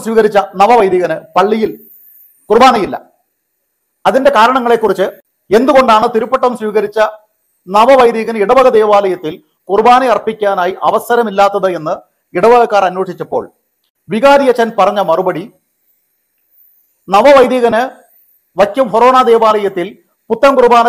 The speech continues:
ചെല്ലുവാനുള്ള എല്ലാ അവസരങ്ങളുമുണ്ട്, അദ്ദേഹം അത് ഒരുക്കി കൊടുത്തതാണ്.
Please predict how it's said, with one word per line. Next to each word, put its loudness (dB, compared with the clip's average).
ചെല്ലുവാനുള്ള 0
എല്ലാ 0
അവസരങ്ങളുമുണ്ട്, -6
അദ്ദേഹം 0
അത് -2
ഒരുക്കി -2
കൊടുത്തതാണ്. -6